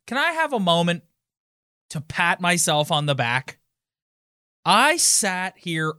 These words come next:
all year and I pointed at the Florida Panthers and I said, "Fraudulent, phony,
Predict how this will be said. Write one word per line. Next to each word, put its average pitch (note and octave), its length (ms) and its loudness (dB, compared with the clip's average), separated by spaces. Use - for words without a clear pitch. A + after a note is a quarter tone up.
all E3 420 2
year C#3 460 -2
and D3 300 2
I F3+ 440 0
pointed D#3 580 2
at C#3+ 200 0
the D3 80 0
Florida D#3+ 420 2
Panthers C#3 600 2
and C#3+ 160 -2
I C#3 120 2
said, C#3 340 2
"Fraudulent, E3+ 1160 0
phony, F#3+ 840 0